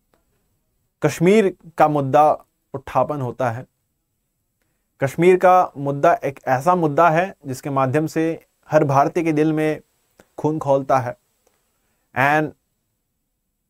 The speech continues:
नाइनटीन नाइंटी नाइन में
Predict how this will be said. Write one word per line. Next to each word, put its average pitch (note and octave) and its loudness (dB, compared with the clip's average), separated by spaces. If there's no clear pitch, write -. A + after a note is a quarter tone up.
नाइनटीन F3+ 4
नाइंटी F#3+ 2
नाइन D#3 2
में D#3 0